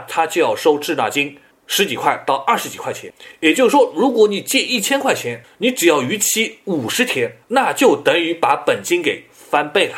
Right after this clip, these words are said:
你说可怕不可怕呢？好，那么回过头来说啊，到底什么样的人在借这种钱呢？那根据相关的大数据的这个显示啊，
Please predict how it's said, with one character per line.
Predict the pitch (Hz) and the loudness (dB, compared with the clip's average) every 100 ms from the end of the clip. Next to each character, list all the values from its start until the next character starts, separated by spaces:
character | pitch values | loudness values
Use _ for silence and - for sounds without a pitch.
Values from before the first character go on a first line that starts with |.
| - _ | -14 _
你 | 185 220 | -2 2
说 | 269 | 4
可 | 254 151 | 2 2
怕 | - 165 | 0 -2
不 | 170 | -2
可 | 165 113 | -6 -6
怕 | 147 | -6
呢？ | 139 139 _ _ | -8 -12 _ _
好， | - 175 180 | 0 2 4
那 | 247 | 6
么 | 233 | 6
回 | 190 | 6
过 | 220 262 | 6 6
头 | 151 | 4
来 | 120 | 2
说 | 135 | 0
啊， | 101 - _ _ | 0 -4 _ _
到 | - 208 185 | 2 2 2
底 | 127 | -2
什 | 117 - 143 | -4 -2 0
么 | 233 | 0
样 | 285 | 2
的 | 185 | 2
人 | 123 226 - _ _ - | 2 2 -2 _ _ -2
在 | - | 0
借 | 151 - 147 | 0 0 0
这 | 156 | 0
种 | 117 | -2
钱 | - - 117 | -8 -8 -8
呢？ | 185 - - | -8 -10 -4
那 | 196 | 0
根 | 190 233 220 | 4 4 4
据 | 185 | 2
相 | 208 190 | 2 2
关 | 190 | 2
的 | 165 | 2
大 | - 156 | 2 2
数 | - | -2
据 | 156 196 | -2 2
的 | 147 | 2
这 | 147 | 2
个 | 143 | -2
显 | - 110 | -2 -6
示 | - 170 | -4 -4
啊， | 107 | -4